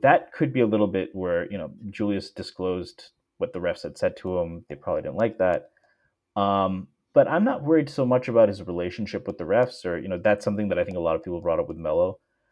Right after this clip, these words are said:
For me, he, he is someone who thrives off of positive energy and for whom negative energy is also contagious. When he has a poor shooting night, it affects his defense. When he's frustrated about calls, he's late getting back.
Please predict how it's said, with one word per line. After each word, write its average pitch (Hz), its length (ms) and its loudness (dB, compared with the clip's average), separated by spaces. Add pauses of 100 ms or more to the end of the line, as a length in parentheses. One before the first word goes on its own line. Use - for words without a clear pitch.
(160)
For 131 120 -4
me, 185 180 0
he, 123 800 -6 (120)
he 131 300 -2
is 143 160 -2
someone 123 320 4
who 107 180 -2
thrives 98 500 0
off 87 280 0
of - 180 -10
positive 82 440 -4
energy 117 600 -6
and 98 200 -6
for - 160 -6
whom 92 260 -8
negative 87 340 -2
energy 80 400 -6
is 78 120 -10
also 80 320 -4
contagious. 76 720 -16
When 92 180 -6
he 101 120 -8
has 101 460 2 (400)
a - 40 -20
poor 120 260 2
shooting 117 340 -2
night, 117 220 4
it 87 80 -6
affects 82 320 -8
his - 120 -14
defense. 143 600 -6 (460)
When 101 100 0
he's 101 140 -2
frustrated 101 500 2
about 87 220 2
calls, 90 320 0
he's 85 160 -10
late 82 240 -6
getting 87 240 -4
back. 82 320 -4